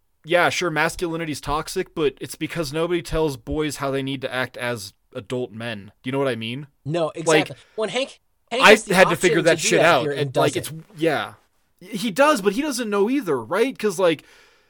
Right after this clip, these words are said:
Speaker 1: Hank had the worst, he had to fucking learn off of Cotton, man. Like, it is still my, like, resounding fan theory that, like, Hank lost his virginity to a hooker because, you know, Hotel Arlen Hank. And,
Speaker 2: Well,
Speaker 1: but, you
Speaker 2: Daniel,
Speaker 1: know,
Speaker 2: Hank
Speaker 1: hookers
Speaker 2: loves
Speaker 1: don't count,
Speaker 2: hookers.
Speaker 1: so it's okay. Hank loves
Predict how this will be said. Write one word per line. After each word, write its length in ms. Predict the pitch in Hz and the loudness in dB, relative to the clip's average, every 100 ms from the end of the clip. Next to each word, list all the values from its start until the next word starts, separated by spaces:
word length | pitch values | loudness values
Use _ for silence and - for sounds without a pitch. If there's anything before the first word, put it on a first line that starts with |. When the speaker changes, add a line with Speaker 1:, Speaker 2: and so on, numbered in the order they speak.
| _ _ _ _ | _ _ _ _
Speaker 1:
Hank 240 | - 214 277 | -2 -2 4
had 260 | 247 226 | 4 4
the 120 | 160 151 | 2 0
worst, 480 | 123 180 254 - 165 | 4 4 4 0 -4
he 220 | 262 269 | 0 2
had 200 | 262 202 | 2 0
to 80 | 190 | -2
fucking 420 | - 233 233 196 | -2 -4 -4 -4
learn 200 | 208 190 | -2 0
off 180 | 160 139 | -2 -4
of 140 | 117 | -8
Cotton, 480 | - 233 254 135 113 | 0 2 2 -2 -6
man. 380 | 131 165 208 175 | -4 -4 -6 -2
Like, 260 | 175 160 - - 240 | 2 0 -2 -14 -4
it 80 | |
is 100 | 226 | -2
still 300 | - - 233 | -2 0 0
my, 100 | 202 | 2
like, 240 | 165 160 - | 2 2 0
resounding 640 | 156 120 151 175 165 151 | -4 -2 -2 -2 -2 -4
fan 340 | 131 156 170 175 | -4 -4 -4 -4
theory 280 | 147 131 123 | -4 -2 -4
that, 200 | 127 131 | -6 -4
like, 260 | 127 117 - _ _ | -4 -4 -10 _ _
Hank 220 | 165 180 | -2 0
lost 280 | 160 165 160 | 0 -2 -2
his 140 | 170 135 | -8 -6
virginity 500 | 135 107 151 151 120 | -8 -6 -4 -4 -4
to 140 | 113 | -6
a 20 | |
hooker 460 | 101 123 - 110 - _ | -4 -6 -4 -8 -10 _
because, 500 | 135 143 143 117 - 143 | -4 2 2 0 -10 -8
you 100 | 143 | -4
know, 140 | 127 | -2
Hotel 360 | 120 143 139 131 | 0 -2 0 -2
Arlen 300 | 135 127 110 | -2 -4 -6
Hank. 340 | 117 104 101 - - - | -8 -10 -12 -18 -20 -8
And, 340 | 143 131 117 - | -6 -6 -8 -14
Speaker 2:
Well, 180 | 135 127 | -10 -6
Speaker 1:
but, 120 | 131 | -6
you 60 | 147 | -4
Speaker 2:
Daniel, 140 | 135 | -4
Speaker 1:
know, 40 | 123 | -4
Speaker 2:
Hank 120 | - | -6
Speaker 1:
hookers 140 | 131 170 | -4 -2
Speaker 2:
loves 120 | 135 | -2
Speaker 1:
don't 80 | 165 | -4
count, 140 | 143 123 | -4 -4
Speaker 2:
hookers. 40 | |
Speaker 1:
so 100 | 135 123 | -4 -4
it's 120 | - | -6
okay. 460 | 110 147 131 - - _ _ | -8 -6 -8 -8 -16 _ _
Hank 280 | - 240 247 | -4 -4 -4
loves 460 | 302 311 311 294 | 0 2 2 0